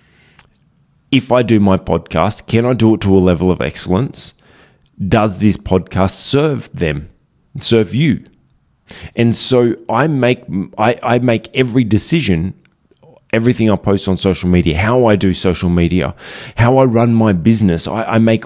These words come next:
all of these decisions based around those two principles.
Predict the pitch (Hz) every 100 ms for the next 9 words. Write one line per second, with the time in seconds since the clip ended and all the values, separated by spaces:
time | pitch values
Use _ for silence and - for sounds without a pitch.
0 | - 120 156 160 104 117 95 90 87 -
1 | 156 117 82 - - 123 127 - 104 95
2 | 90 92 80 101 98 98 - 110 104 117
3 | 127 - 90 - -